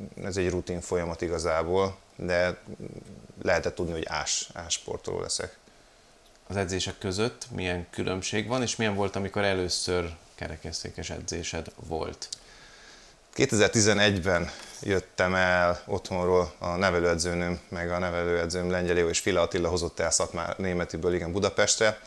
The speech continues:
Speaker 1: Bericai Sándorhoz, Szekeres Pálnak az edzőjéhez, és ott volt egy ilyen próbaiskola, és hát, ö, Sanyi bácsi, miután végeztünk, mondta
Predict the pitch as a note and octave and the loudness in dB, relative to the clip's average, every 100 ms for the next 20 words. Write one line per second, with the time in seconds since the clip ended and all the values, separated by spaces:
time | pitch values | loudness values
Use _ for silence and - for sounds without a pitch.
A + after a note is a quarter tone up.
0 | - F2+ F2 E2+ F#2 F2 E2 E2+ F2+ F2 | -6 2 2 4 2 2 2 2 2 4
1 | G#2 G#2 - E2+ - D#2+ - F2 E2+ E2 | 2 2 -2 -4 -2 -2 -2 -2 -2 -2
2 | E2+ F2+ F#2+ G2 G2+ G#2 A2 A2+ - - | 2 2 4 4 4 6 4 4 -2 -16
3 | - - G2 - F#2+ F#2 F2 E2+ - F2+ | -12 -2 0 4 4 4 2 2 2 4
4 | E2+ F#2 - - A2 - A2 A2 C3 - | 6 4 2 -2 0 2 6 6 4 -2
5 | - - - - - G#2+ - G2 G#2+ G#2 | -20 -20 -20 -20 -8 -2 2 4 6 8
6 | G#2 A2+ G2 F#2+ F#2+ - G#2 G2+ G2 F#2+ | 8 6 4 6 6 6 4 4 2 -4
7 | G1+ G1+ - F#2+ G2+ F#2 F#2+ F#2+ G2+ G2 | -10 -12 -10 -4 -2 2 4 6 8 6
8 | - G#2+ F2+ F#2 F2 F2+ F2 | 4 0 0 0 2 2 2